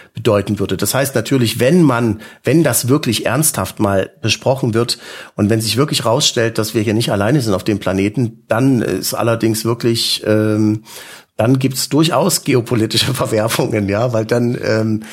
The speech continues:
äh, dann kommt das alles ans Licht, äh, und dass wir jahrzehntelang angelogen worden sind über das alles. Und deswegen, äh, es ist, wie Christopher Mellon gesagt hat, es ist eigentlich ein unnatürlicher Akt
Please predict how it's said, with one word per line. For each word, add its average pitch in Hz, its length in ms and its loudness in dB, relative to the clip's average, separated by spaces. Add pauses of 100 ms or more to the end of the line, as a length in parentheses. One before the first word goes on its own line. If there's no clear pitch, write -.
(480)
äh, 98 640 4
dann 113 260 0
kommt 127 260 -2
das 117 120 -2
alles 123 280 0
ans 120 220 -2
Licht, - 360 0
äh, 101 380 2
und 107 220 -2
dass 113 220 -2
wir 110 160 2
jahrzehntelang 113 680 0
angelogen 101 560 0
worden 90 220 -4
sind 90 240 -8
über 92 180 -6
das 90 180 -4
alles. 101 320 -4
Und 90 120 -6
deswegen, 110 580 2 (460)
äh, 95 200 4
es 90 140 -2
ist, 101 180 -6
wie 117 100 0
Christopher 123 400 0
Mellon 110 280 2
gesagt 113 380 -2
hat, 120 100 -4
es 107 120 -4
ist 117 120 -4
eigentlich 113 360 0
ein 117 100 -2
unnatürlicher 120 680 2
Akt - 360 -8